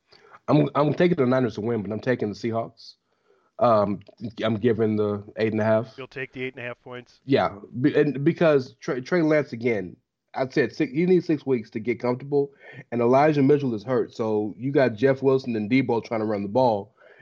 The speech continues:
Speaker 1: and S-, Seattle doesn't have a great defense. Jamal Adams got hurt, but they have a feisty defense, and they have a lot to prove.
Speaker 2: I think
Speaker 1: And, I
Speaker 2: you'll
Speaker 1: mean, Geno's M V P, right?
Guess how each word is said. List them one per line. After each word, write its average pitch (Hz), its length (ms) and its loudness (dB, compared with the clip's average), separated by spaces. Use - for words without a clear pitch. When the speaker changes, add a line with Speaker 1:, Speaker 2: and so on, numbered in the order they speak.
Speaker 1:
and 123 140 -2
S-, - 200 -18
Seattle 180 360 4
doesn't 156 140 2
have 123 140 0
a - 20 -8
great 160 300 2
defense. 113 400 -6
Jamal 123 320 -2
Adams 131 340 -2
got 120 160 -4
hurt, 120 320 -4
but 131 80 -6
they 180 80 2
have 170 120 4
a 165 60 2
feisty 160 420 0
defense, 110 360 -10
and 117 80 -10
they 120 40 -4
have 117 140 -6
a - 20 -4
lot 113 120 -6
to 90 60 -18
prove. 101 300 -12
Speaker 2:
I 139 120 -8
think 143 160 -8
Speaker 1:
And, 190 140 6
I 175 40 6
Speaker 2:
you'll 175 80 4
Speaker 1:
mean, 160 300 4
Geno's 165 340 4
M 151 120 0
V 143 80 -2
P, 233 160 0
right? 170 260 2